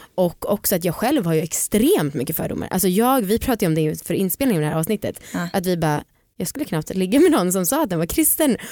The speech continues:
Speaker 1: om vi träffade någon ute.
Speaker 2: Ja,
Speaker 1: Och det är
Speaker 2: ja.
Speaker 1: ju sjukt, för jag är ju själv <laughs> kristen, liksom.
Speaker 2: Ja, ja.
Speaker 1: Och också att religion i allmänhet har så otroligt dålig status.
Speaker 2: Ja, gud, ja.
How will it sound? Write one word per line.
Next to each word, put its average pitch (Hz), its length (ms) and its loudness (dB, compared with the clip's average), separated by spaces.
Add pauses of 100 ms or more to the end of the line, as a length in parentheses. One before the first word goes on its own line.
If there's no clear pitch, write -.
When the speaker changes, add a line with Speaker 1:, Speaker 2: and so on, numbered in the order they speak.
(140)
Speaker 1:
om 220 140 2
vi 196 140 2
träffade 196 360 -2
någon 160 180 0
ute. 202 300 0
Speaker 2:
Ja, 247 100 2
Speaker 1:
Och 185 80 0
det 202 80 2
är 226 40 4
Speaker 2:
ja. 269 60 4
Speaker 1:
ju 226 100 4
sjukt, 226 260 -2
för 185 80 0
jag 175 100 2
är 185 60 0
ju 170 140 0
själv 208 340 -2 (140)
<laughs> - 160 -20
kristen, 247 460 2
liksom. 180 160 2
Speaker 2:
Ja, 170 180 2 (100)
ja. 170 300 2
Speaker 1:
Och 247 80 0
också 240 220 0
att 220 100 0
religion 214 460 4
i 202 60 2
allmänhet 190 320 0
har 185 60 -2
så - 120 -4
otroligt 170 280 -2
dålig 175 200 0
status. - 680 -2
Speaker 2:
Ja, 190 240 0
gud, 196 400 0
ja. - 80 -6